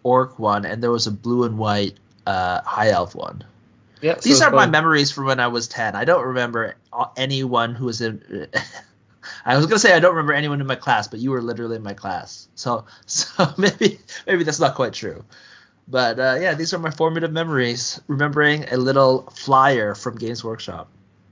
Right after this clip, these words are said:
Speaker 2: Yeah, and I was never tempted to get into fantasy, so I don't.
Speaker 1: Interesting.
Speaker 2: Their miniatures don't stick out at me too much 'cause I was like, "Yeah, there's a bunch of knights,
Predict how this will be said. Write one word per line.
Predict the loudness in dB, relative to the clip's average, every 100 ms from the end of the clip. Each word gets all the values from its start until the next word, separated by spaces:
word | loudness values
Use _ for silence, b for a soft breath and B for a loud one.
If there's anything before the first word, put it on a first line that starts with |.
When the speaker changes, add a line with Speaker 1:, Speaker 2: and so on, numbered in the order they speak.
| _ _
Speaker 2:
Yeah, | -8 -2
and | 2
I |
was | 2 2
never | -2 -6
tempted | -10 -6 -4 -4 -4
to | 0
get | 0 -2 -4
into | 0 2 2 0 -2 -2
fantasy, | -6 -8 -4 0 0 -2 -4 -6 -8 -8
so | -6 -2
I | -2
don't. | 0 0 2 2
Speaker 1:
Interesting. | 0 -2 -2 -4 -10 -12 -8
Speaker 2:
Their | 0 2
miniatures | 2 2 0 0
don't | 2 2
stick | 0 -4 -2 2
out | 4
at | 2
me | -2
too | -2 -2
much | -2 -6 -6
'cause | -4
I |
was | -2 2
like, |
"Yeah, | 4 6
there's | 4
a | 2
bunch | 2
of | 2
knights, | 0 0 -2 -4 -8